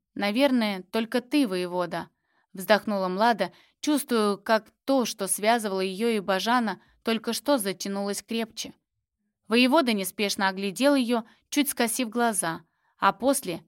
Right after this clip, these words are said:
и Вельчонка. «Не такой уж ты бесполезный тюфяк, как погляжу». Рогал лишь повел плечами от столь сомнительной похвалы. Полог княжеского шатра, что был расставлен неподалеку между воеводскими,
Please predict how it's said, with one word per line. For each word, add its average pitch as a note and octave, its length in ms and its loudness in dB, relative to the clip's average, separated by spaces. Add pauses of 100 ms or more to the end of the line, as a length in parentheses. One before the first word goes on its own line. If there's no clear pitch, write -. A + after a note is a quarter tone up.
(280)
и B3+ 120 0
Вельчонка. F3+ 680 -4 (760)
«Не B3 140 6
такой C#4 380 4
уж C#4 80 0
ты C#4+ 160 2
бесполезный A#3+ 680 2
тюфяк, A#3+ 680 -2
как E3+ 200 -8
погляжу». F#3 580 -6 (600)
Рогал G#3 440 2 (180)
лишь C#4 220 2
повел A3 300 2
плечами A3+ 640 -2 (140)
от G3+ 160 0
столь B3 220 -2
сомнительной G3 600 -4
похвалы. F3+ 640 -4 (1120)
Полог D4 380 4
княжеского A#3+ 600 0
шатра, C4 480 2
что G#3+ 180 -2
был G3+ 200 0
расставлен G#3 600 2
неподалеку G#3 640 -2
между G3+ 340 -4
воеводскими, G3+ 800 -2